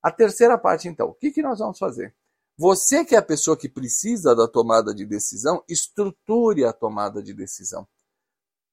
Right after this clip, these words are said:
Pega, faz um bom texto, um bom relatório. Não gosta de texto? É, você não gosta de escrever, você é da geração que não gosta de escrever, não tem problema.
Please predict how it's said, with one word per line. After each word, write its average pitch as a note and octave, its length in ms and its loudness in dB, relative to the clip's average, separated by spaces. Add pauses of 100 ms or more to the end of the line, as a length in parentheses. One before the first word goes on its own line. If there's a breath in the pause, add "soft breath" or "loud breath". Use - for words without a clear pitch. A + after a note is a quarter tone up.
Pega, A3 400 10
faz E3+ 340 8
um D#3+ 220 -4
bom G#3 320 6
texto, D3+ 440 0
um C#3 80 -8
bom C3 200 0
relatório. D3 420 0
Não A3 160 -4
gosta A#3 340 8
de C#3+ 140 -4
texto? F#3+ 320 0
É, B3 240 2
você A3+ 100 0
não A3 100 -2
gosta A3+ 160 4
de - 40 -10
escrever, G3+ 420 0
você - 220 -6
é - 20 -2
da F3 120 -2
geração D#3+ 360 -2
que D3+ 100 -2
não C#3 100 -6
gosta C3 260 0
de A#2+ 60 -10
escrever, D3 340 -2
não C#3+ 100 -8
tem D#3+ 220 -4
problema. B2+ 480 0